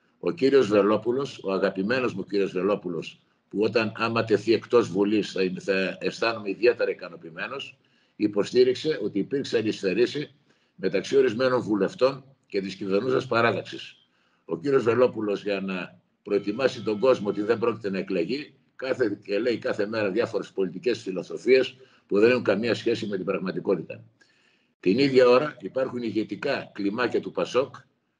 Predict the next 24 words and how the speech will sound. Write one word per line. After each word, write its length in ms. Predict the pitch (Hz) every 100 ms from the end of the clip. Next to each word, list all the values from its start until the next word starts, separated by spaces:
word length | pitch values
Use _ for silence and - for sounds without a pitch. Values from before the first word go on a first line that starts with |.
| _
τα 140 | 104 95
οποία 440 | - 117 143 143 - _ -
έχουν 440 | 127 120 120 110
διαρρεύσει 560 | 101 101 123 101 98 78
σε 140 | 98
διάφορες 420 | 92 123 117 107
γραμμές 360 | 101 101 117 110
επικοινωνίας 840 | 87 82 92 85 117 139 - - _ _ _ _ _
ότι 420 | - 117 123 151 117
δεν 220 | 113 120
υπάρχει 260 | 120 120
καμία 360 | 110 107 123 123
περίπτωση 720 | 104 98 110 123 120 139 - _
να 120 | 101
συνεργαστούν 680 | - 101 95 92 90 113 120 123 - _
με 200 | 95 95
το 160 | 95 90
Μέγαρο 640 | 110 107 104 104 107 107
Μαξίμου. 640 | 90 101 - 95 67 - _ _ -
Εγώ 300 | 95 117 127
θα 120 | 107
μπορούσα 360 | 98 120 110
να 120 | 95 -
πω 280 | 139 -